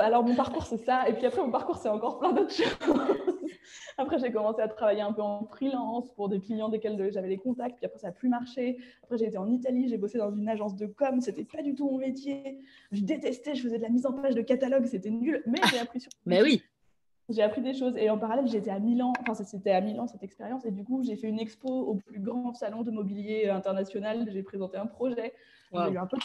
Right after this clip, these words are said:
Speaker 1: presse. J'étais trop contente. J'avais fait un truc avec les couleurs végétales. J'avais parlé de recyclable. J'avais rapp-, euh, j'avais parlé de seconde vie des objets et tout. J'étais, j'avais, j'ai l'impression,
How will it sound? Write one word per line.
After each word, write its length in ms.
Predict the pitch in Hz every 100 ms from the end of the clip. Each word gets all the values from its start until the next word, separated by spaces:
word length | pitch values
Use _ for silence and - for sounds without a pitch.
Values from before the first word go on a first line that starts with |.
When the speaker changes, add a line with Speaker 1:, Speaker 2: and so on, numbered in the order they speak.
| -
Speaker 1:
presse. 300 | 247 247 254
J'étais 240 | 226 196 202
trop 140 | 190
contente. 380 | 196 247 262 285 262
J'avais 240 | 202 208
fait 80 | 202
un 80 | 175
truc 180 | 262 240
avec 180 | 190
les 60 | 208
couleurs 260 | 185 226 214
végétales. 440 | 226 233 254 247
J'avais 160 | 220 190
parlé 180 | 196 202
de 60 |
recyclable. 580 | 214 214 202 254 233 208 - _ _ _
J'avais 180 | 226 208
rapp-, 220 | 202 -
euh, 140 | - 202
j'avais 180 | 202
parlé 200 | 202 208
de 40 | 214
seconde 280 | 226 226 220
vie 100 | 226
des 120 | 226 202 -
objets 260 | 240 233 269
et 60 | 240
tout. 100 | 240
J'étais, 460 | 226 190 180 180
j'avais, 240 | 190 185 185
j'ai 100 | 185
l'impression, 320 | 196 -